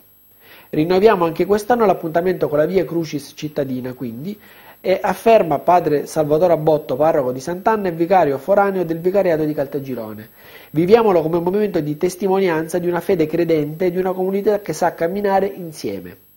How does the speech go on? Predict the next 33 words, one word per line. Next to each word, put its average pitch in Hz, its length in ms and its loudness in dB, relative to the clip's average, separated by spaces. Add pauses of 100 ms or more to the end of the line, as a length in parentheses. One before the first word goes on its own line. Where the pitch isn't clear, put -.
(500)
Ringrazio 202 380 4
soprattutto 180 460 -2
i 175 80 -4
giovani 214 400 4
per 170 160 0
l'impegno 185 400 -2
che 156 80 0
stanno 156 240 -2
dimostrando 170 640 -4
e - 20 0
per 175 160 0
la 190 80 2
prova 190 220 2
di 160 100 -4
maturità 202 460 -2
nella 175 240 0
fede 135 340 -2
che 147 100 -8
stanno 127 340 -8
offrendo. 90 600 -14 (1700)
E 180 180 0
l'assessorato 208 640 2
regionale 175 560 2
alla 165 140 2
famiglia, 165 680 -2 (120)
con 165 180 -2
nota 196 520 0
numero 185 360 -2
settemilasettecentoquarantatré 160 1600 -4
del 131 120 -4
dieci 175 280 -6
marzo 170 300 -4
duemilaquindici, 135 920 -10